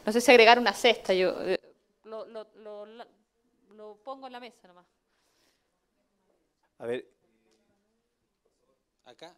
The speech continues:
Speaker 3: después allá.
Speaker 2: Yo, yo que-, yo quiero insistir, eh,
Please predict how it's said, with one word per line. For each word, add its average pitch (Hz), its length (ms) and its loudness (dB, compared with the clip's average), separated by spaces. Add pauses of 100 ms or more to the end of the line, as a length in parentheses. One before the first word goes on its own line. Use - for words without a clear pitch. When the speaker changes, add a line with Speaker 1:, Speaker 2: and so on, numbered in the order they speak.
(160)
Speaker 3:
después 139 360 -20
allá. 170 160 -20 (2500)
Speaker 2:
Yo, 180 220 -8 (400)
yo 156 160 -14
que-, 202 200 -16
yo 180 140 -4
quiero 214 220 -2
insistir, 196 520 -6
eh, 190 600 2